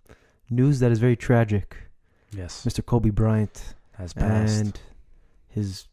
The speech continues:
Speaker 1: m-, at least we know one of his daughters,
Speaker 2: It's a
Speaker 1: right?
Speaker 2: developing story.
Speaker 1: It's a developing story, but anyways, Kobe Bryant, like, was in a helicopter crash, and everyone on
Speaker 2: Yeah.
Speaker 1: board
Speaker 2: Died.
Speaker 1: has died.
Speaker 2: It was a really bad car cra-, car crash. Jesus.
Speaker 1: <laughs>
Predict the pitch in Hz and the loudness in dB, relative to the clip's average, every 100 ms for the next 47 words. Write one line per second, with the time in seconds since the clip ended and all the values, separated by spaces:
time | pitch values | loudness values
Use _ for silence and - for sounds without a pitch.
0 | _ _ _ 104 113 - 117 131 143 - | _ _ _ -6 -6 -4 -2 0 0 2
1 | 123 113 123 113 104 107 104 101 101 117 | 2 2 2 0 -2 -2 -2 -2 0 0
2 | 127 147 151 135 120 - 120 117 131 139 | 6 8 8 4 0 -2 -2 0 0 4
3 | 170 190 156 156 147 139 156 131 127 120 | 8 8 8 4 6 6 6 6 2 2
4 | - 139 117 120 113 110 - - 104 - | 4 6 6 4 2 -2 -8 -16 -16 -16
5 | - _ - 117 113 107 107 117 110 110 | -20 _ -8 -2 0 0 0 -2 -2 -4
6 | - - 113 107 - - - _ _ _ | -6 -6 -4 -4 -8 -14 -20 _ _ _
7 | _ _ - 104 104 110 107 107 107 104 | _ _ -12 -6 -4 -4 -4 -4 -4 -4
8 | 101 101 98 - - _ _ _ - 95 | -4 -4 -6 -12 -20 _ _ _ -16 -16
9 | 85 78 - 95 98 95 92 90 - 156 | -14 -16 -12 -8 -8 -8 -12 -12 -14 -14
10 | - - - 101 104 101 92 92 101 92 | -14 -14 -12 -10 -8 -10 -12 -8 -8 -8
11 | 92 92 87 - - 95 87 82 85 - | -10 -12 -14 -16 -14 -14 -14 -16 -16 -14
12 | 85 87 - 82 - - 92 85 90 - | -14 -14 -18 -18 -20 -18 -18 -6 -4 -2